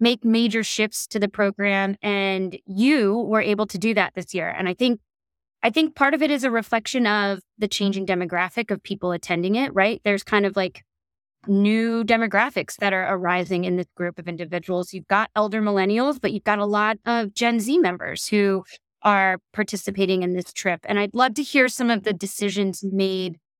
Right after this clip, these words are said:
around this program and, and fundamental changes that you think yielded it, because I have to caveat, we talked about this, I think, a year ago, right, when you were on the podcast, but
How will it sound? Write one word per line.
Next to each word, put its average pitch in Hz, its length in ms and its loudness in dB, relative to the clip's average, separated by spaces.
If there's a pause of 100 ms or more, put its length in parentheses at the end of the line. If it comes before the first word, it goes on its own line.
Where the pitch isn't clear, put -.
(320)
around 214 360 4
this 220 160 -4
program 202 680 2
and, 185 220 -2
and 190 160 0
fundamental 214 480 0
changes 202 420 0
that 185 160 -2
you 190 100 -4
think 190 280 -2
yielded 185 340 0
it, 175 220 -4
because 196 220 2 (380)
I 208 60 4
have 214 240 0
to 208 140 0
caveat, 190 560 0
we 202 80 0
talked 220 260 0
about 190 320 0
this, - 300 -4 (280)
I - 40 -4
think, 190 180 0
a 185 40 -2
year 220 280 4
ago, 175 420 0
right, 190 300 2
when 185 160 0
you 185 80 0
were 185 60 -2
on 185 100 0
the 185 100 -2
podcast, 170 520 -4 (180)
but 196 240 2